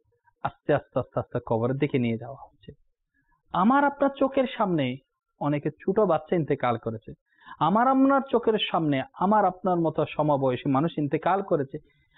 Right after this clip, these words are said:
আমার আপনার চোখের সামনে অনেকে বিভিন্ন রোগ ছিল না, কিছু ছিল না, হঠাৎ করে ইন্তেকাল করে কবরে শায়িত হয়ে গিয়েছে। প্রিয় ইসলাম ভাইরা, মাদানী চ্যানেলের দর্শক,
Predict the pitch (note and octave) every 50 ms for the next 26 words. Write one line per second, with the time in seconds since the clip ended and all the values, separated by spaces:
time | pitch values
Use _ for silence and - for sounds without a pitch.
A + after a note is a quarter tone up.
0 | - - - D#3+ F3 A3 C4 C#4 C4+ C4 C4+ C#4 C4 C4 - C4 B3 B3 B3+ A3+
1 | A3+ - A#3 G#3 F#3+ F#3 E3 - - D#3 F3+ G3 G3+ - A#3+ A3+ G3 F3 F3 -
2 | _ _ _ _ _ _ _ _ _ _ _ - D#3 G#3 A3 A#3+ C4+ C4 C4 C4
3 | A#3 A3+ F#3+ F3 F3 E3 D#3+ E3 - - F3+ E3 F#3+ A3+ B3 A#3 - - _ -
4 | - - B3+ A#3 A3 G#3 G#3 F#3+ F#3+ G#3+ G3+ - A#3 G#3+ A#3 G#3+ G#3+ G3 E3+ -
5 | - G3+ G3+ G3+ - - G3 F3+ F3 E3 D#3+ D3+ D#3 D#3+ D#3 - D#3+ D#3+ D#3+ -
6 | - D3+ C#3 - - C3+ B2+ D3 F3+ F3 - - D#3+ C#3+ - D#3 C3+ C#3 B2+ A#2+
7 | A#2+ A#2 A#2+ A#2 - - - _ _ _ _ _ _ _ - - _ _ - -
8 | G#3+ B3 B3 G#3+ - - - E3+ D3+ C3+ C3 B2+ A#2+ A2+ B2 - _ _ _ _
9 | _ _ _ _ - - B2+ B2+ B2+ C3 C3+ D3+ F3 A3+ A#3 A#3+ A#3+ - F#3+ E3
10 | C#3+ B2+ B2 A#2 A2+ A2+ A2 A2 - - A#2+ A2+